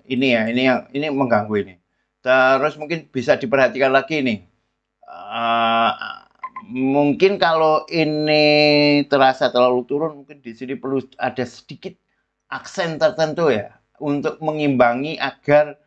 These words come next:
komposisinya tidak terlalu turun. Mungkin ada sedikit ya, lebih tipis dari ini, eh, biar tampak lebih menggunung lagi, eh, apa namanya, eh,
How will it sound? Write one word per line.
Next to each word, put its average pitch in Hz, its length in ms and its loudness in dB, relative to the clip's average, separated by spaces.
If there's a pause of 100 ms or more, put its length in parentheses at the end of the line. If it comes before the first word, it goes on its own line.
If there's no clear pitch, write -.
(340)
komposisinya 143 680 -4
tidak 135 300 0
terlalu 127 300 4
turun. 123 220 4 (120)
Mungkin 135 160 0
ada 123 400 2
sedikit 170 560 -16
ya, - 220 -2
lebih 139 340 -4
tipis 202 400 -4
dari 127 240 2
ini, 151 140 -6 (600)
eh, 120 380 -14
biar 120 300 2
tampak 123 440 0
lebih 131 160 -4
menggunung 131 480 4
lagi, 143 460 0
eh, 110 440 4 (100)
apa 131 180 -4
namanya, 117 400 -6 (600)
eh, 107 760 0